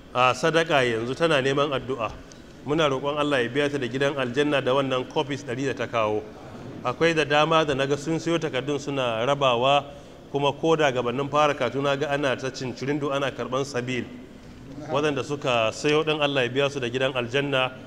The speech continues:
waɗanda suke da halin saya su ba waɗanda ba su da hali, Allah ya ba su ikon saya su bayar. Ya shiga cikin sadakatun jariya, sadaka mai gudana. In ka saya ka bar wannan karantawa,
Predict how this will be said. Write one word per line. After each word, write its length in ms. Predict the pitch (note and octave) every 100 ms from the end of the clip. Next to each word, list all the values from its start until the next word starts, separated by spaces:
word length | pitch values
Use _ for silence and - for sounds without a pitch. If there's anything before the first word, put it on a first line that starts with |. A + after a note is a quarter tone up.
| - - - - -
waɗanda 400 | B2+ D3+ C#3+ B2+
suke 320 | - D3+ D3+
da 80 | A#2+
halin 420 | A#2 D3 D3+ D#3+
saya 300 | D#3+ D3 C#3+
su 120 | D3 C#3
ba 180 | D3 B2+
waɗanda 380 | C#3+ C#3+ B2 B2
ba 140 | C#3+
su 100 | D3
da 120 | C3
hali, 440 | C3+ C#3+ C#3+ C#3 C3 - - -
Allah 260 | C#3+ C#3+ B2
ya 60 |
ba 180 | A#2 C#3
su 120 | C#3
ikon 300 | C#3 C#3+ C#3+ B2+
saya 240 | C3 C#3
su 120 | C#3
bayar. 340 | B2 C3 C3 B2+ - - - -
Ya 140 | D3 E3+
shiga 220 | E3 D3
cikin 200 | - D#3+
sadakatun 560 | - C3 B2+ C#3 C#3 A#2+
jariya, 500 | C3+ C3 A#2+ G#2+ G2+ - - - - -
sadaka 480 | - D3 D#3 D3+ B2+
mai 120 | A#2+
gudana. 520 | A2+ A#2 B2 A#2+ G#2+ -
In 100 | C3+ C#3+
ka 100 | D#3
saya 260 | C#3+ C3
ka 120 | C3
bar 160 | C3+ C3+
wannan 320 | D3 D3+ C#3 C#3
karantawa, 640 | C#3+ C3+ C#3+ C#3 F3